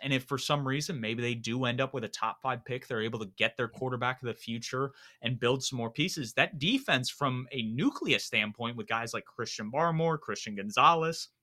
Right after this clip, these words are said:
uh, Juwan Bentley, some of the safeties they have from, like, Adrian Phillips and Jabril Peppers, they, they have some quality players and they're getting some quality production out of those guys to where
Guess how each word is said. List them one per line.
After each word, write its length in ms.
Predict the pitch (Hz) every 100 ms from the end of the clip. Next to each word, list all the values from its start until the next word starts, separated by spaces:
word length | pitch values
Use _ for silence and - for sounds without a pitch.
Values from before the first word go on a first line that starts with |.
| _ _ _ _ _ -
uh, 320 | 127 131 113
Juwan 500 | 110 120 120 113 101
Bentley, 500 | 131 170 170 170 160
some 220 | - 147
of 60 | 98
the 60 |
safeties 560 | 92 - 156 170 185 156
they 160 | 160 147
have 320 | 156 156 147
from, 140 | 113
like, 180 | 101 -
Adrian 400 | 120 120 117 107
Phillips 400 | - 160 156 143
and 100 | 120
Jabril 380 | 110 113 110 98
Peppers, 460 | 170 170 170 160 - - - -
they, 240 | 220 285 403
they 120 | 185 214
have 280 | 262 302
some 180 | - 349
quality 680 | - - 165 165 220 233 233
players 460 | - 202 202 220 -
and 100 | 147
they're 100 | 147
getting 160 | 170
some 180 | 160 170
quality 500 | - - 143 165 170
production 500 | 160 147 180 226 -
out 140 | 127 113
of 60 |
those 180 | 110 104
guys 400 | 123 113 110 -
to 260 | 127 131 156
where 260 | 170 165